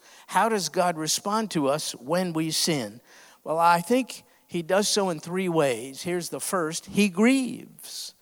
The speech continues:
A second, he disciplines. And third, this is really great news,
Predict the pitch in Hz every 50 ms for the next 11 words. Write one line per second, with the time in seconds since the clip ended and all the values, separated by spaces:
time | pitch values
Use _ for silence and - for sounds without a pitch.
0 | _ _ _ _ - _ _ - 156 143 - - - 233 214 202 - - 147 156
1 | 180 - - _ _ _ _ _ - 180 170 143 131 147 226 262 254 - - 151
2 | - - 151 135 127 135 139 143 135 135 151 - - - - _ _ _ _ _
3 | _ _ 160 156 156 151 143 131 - - 226 220 214 196 160 156 160 165 175 175
4 | 165 - _ _ _ 175 175 175 - 156 143 135 151 156 160 156 151 143 139 147
5 | 151 156 151 139 - 156 160 151 135 131 143 135 -